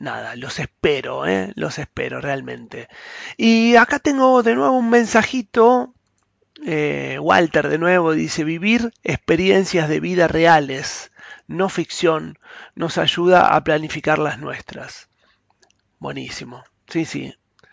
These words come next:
Eh, es muy lindo. Bueno, yo les cuento, eh, para mí tiene un poder muy grande la lectura, ¿no?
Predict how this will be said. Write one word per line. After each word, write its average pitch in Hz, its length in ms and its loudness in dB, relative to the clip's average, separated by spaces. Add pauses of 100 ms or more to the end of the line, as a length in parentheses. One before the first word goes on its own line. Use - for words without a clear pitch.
(240)
Eh, - 140 -6
es 160 140 -4
muy 165 200 -4
lindo. 143 440 -2 (280)
Bueno, 170 300 4
yo - 160 -4
les - 180 -6
cuento, 147 500 -6 (380)
eh, 135 440 -8
para 123 200 -8
mí 165 100 -8
tiene 175 180 -6
un 160 100 -10
poder 151 280 -2
muy 160 240 -6
grande 160 240 -2
la 135 140 -6
lectura, 131 720 -8
¿no? 180 380 -8